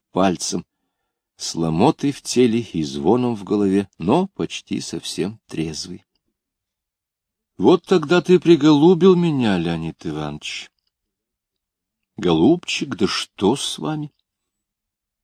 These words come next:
Мы уже были слегка знакомы, приходил в издательство, составлял какой-то карманный словарек русско-немецких технических терминов.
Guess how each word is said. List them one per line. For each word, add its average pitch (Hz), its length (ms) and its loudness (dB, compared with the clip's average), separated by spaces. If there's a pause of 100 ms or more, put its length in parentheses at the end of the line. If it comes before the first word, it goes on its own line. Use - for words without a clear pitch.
(140)
Мы 190 180 4
уже 131 180 2
были 175 180 2
слегка 131 440 -2
знакомы, 110 680 -2 (140)
приходил 101 480 0
в 104 80 2
издательство, 85 800 -4 (340)
составлял 107 640 0
какой-то - 320 -4
карманный 95 480 2
словарек 90 600 0
русско-немецких 92 920 -4
технических - 640 -10
терминов. 95 560 -6